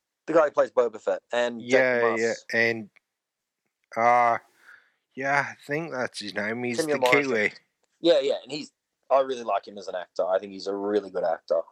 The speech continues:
Speaker 1: Um,
Speaker 2: Yeah. Just so everybody knows, he didn't play him in the original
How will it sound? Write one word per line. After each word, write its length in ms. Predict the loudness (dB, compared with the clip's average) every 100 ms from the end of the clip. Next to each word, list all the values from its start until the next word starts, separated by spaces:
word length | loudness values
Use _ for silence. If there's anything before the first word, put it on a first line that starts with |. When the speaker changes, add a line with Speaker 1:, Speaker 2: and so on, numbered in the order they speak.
| -4
Speaker 1:
Um, 420 | 0 0 0 -4
Speaker 2:
Yeah. 160 | -10 -16 -18 _ -20 -20 _ _ _ _ _ _ _ _ -6
Just 240 | -2 0
so 100 | 4
everybody 520 | 6 6 4 4 4 6
knows, 340 | 4 4 2
he 80 | 0
didn't 240 | 0 0 2
play 220 | 2 4
him 140 | 0
in 140 | -2 -2
the 120 | -2
original 520 | -2 -2 0 0 -2